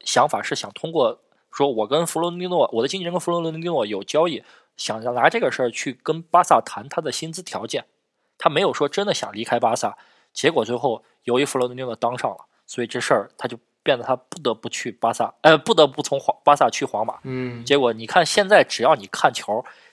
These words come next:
Speaker 1: 只要一提飞哥，就有巴萨球迷站出来骂他叛徒。
Speaker 2: <laughs>
Speaker 1: 因为大家有机会可以去找那个飞哥转会到皇马之后，第一次回到诺坎普球场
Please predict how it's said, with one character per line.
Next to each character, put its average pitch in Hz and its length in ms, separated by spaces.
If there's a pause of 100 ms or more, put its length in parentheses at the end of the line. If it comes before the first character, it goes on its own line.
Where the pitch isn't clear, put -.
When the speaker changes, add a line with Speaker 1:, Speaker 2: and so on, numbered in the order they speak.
(140)
Speaker 1:
只 110 220
要 143 180
一 170 120
提 - 180
飞 139 200
哥， 135 160
就 131 200
有 107 60
巴 131 180
萨 127 120
球 - 140
迷 120 120
站 113 180
出 - 120
来 110 160
骂 113 120
他 - 80
叛 - 180
徒。 - 280 (100)
Speaker 2:
<laughs> 143 200
Speaker 1:
因 151 60
为 170 160 (320)
大 180 100
家 190 80
有 208 140
机 185 140
会 170 140 (240)
可 175 180
以 147 60
去 - 120
找 - 280
那 131 80
个 117 240 (240)
飞 170 200
哥 175 160
转 - 240
会 147 160
到 120 340
皇 127 180
马 107 120
之 - 140
后， 120 180
第 160 160
一 180 60
次 143 140
回 120 160
到 123 100
诺 135 100
坎 139 160
普 - 120
球 - 160
场 - 180